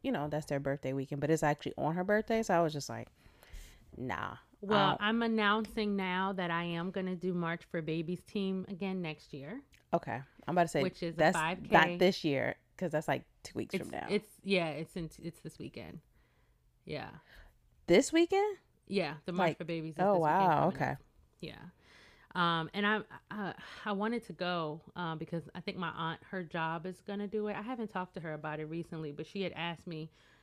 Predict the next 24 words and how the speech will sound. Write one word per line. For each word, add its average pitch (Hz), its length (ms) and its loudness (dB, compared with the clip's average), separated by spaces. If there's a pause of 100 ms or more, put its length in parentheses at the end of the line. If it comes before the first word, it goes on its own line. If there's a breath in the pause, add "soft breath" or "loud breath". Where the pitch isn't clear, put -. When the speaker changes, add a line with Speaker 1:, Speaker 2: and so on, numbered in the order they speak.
(360 soft breath)
Speaker 2:
she - 180 -2
said 190 240 0
if 175 140 -2
I 175 140 2
was 180 180 -4
doing 170 260 -4
a 170 60 -6
team 170 400 -8
that 156 120 -8
she - 140 -12
would 160 160 -6
rather 151 260 -6
be 156 140 -8
on 151 160 -8
my 151 200 -8
team, 180 380 -10
but 170 140 -6
I 156 80 -4
Speaker 1:
Yeah. 160 200 4
Speaker 2:
told 147 120 -2
her 147 320 -10 (100)
no 160 400 -6
because 151 340 -14
of 147 100 -12